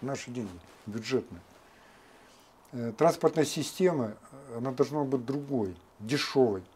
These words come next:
безопасной, экологичной, экономичной. И проезд должен быть дешевым и безопасным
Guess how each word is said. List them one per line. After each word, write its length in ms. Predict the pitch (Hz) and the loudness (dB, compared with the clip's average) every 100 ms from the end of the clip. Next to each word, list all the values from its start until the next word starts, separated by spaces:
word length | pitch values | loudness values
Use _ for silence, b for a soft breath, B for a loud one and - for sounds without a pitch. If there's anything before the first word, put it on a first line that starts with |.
| - | -20
безопасной, 840 | 104 123 139 139 123 104 - 101 107 | -6 2 4 4 2 -2 -4 -6 0
экологичной, 640 | 135 131 123 107 - 92 - | 4 4 2 -4 -8 -16 -10
экономичной. 720 | - 143 135 127 101 - 95 - - - B B B B B B - | 0 0 0 -4 -4 -10 -14 -18 -20 -20 B B B B B B -4
И 160 | 131 | -2
проезд 320 | 127 147 170 143 | 4 6 8 8
должен 240 | 147 139 | 6 6
быть 160 | 139 143 | 4 2
дешевым 560 | 117 123 - 180 165 120 139 | 0 -2 2 4 4 2 0
и 100 | 131 | 0
безопасным 760 | 123 131 147 151 123 - 92 | 2 2 4 6 4 2 -14